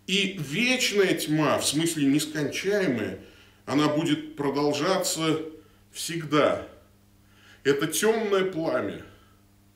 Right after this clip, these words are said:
В темноте, в оставленности человек испытывает вечные мучения. И это жуткое разочарование. Ты ждал света Божьего, ты ждал Божьей благодати,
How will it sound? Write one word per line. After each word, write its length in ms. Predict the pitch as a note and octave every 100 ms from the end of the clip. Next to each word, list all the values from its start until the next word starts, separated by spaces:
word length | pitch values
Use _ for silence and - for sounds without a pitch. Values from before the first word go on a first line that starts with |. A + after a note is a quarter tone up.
| _ _ _ _ _ -
В 80 |
темноте, 840 | - C3+ C3+ C3+ - F3+ F#3 E3 - - - _ _ _ _ _ _ _ -
в 100 | B2
оставленности 1120 | B2 - D#3 D#3+ C3 C3 A#2+ - - A#2+ G2+ - - - - _ _ -
человек 600 | B2+ A#2+ A#2 B2+ B2+ A2
испытывает 600 | - - A#2+ A2+ A2 G#2
вечные 480 | G#2 G#2+ - G#2 A2
мучения. 600 | A2 - A2+ F#2 - - - _ _ _ _ _ _ _ _ _ _ _
И 100 | -
это 400 | B2 B2 B2+ B2
жуткое 420 | A2 C#3+ D3+ - A#2+
разочарование. 800 | A2 - C3+ B2 B2 G#2+ F#2+
Ты 160 | F#2 A#2+
ждал 320 | G#2 C3+ D#3+
света 480 | - - C3 C3+ A#2+
Божьего, 560 | F#2+ G#2 F#2+ F#2+ F#2 F#2
ты 120 | -
ждал 340 | B2 C#3 C#3+
Божьей 320 | B2 C#3 B2+
благодати, 880 | B2 A#2 A2+ - A#2+ D3+ C#3 - -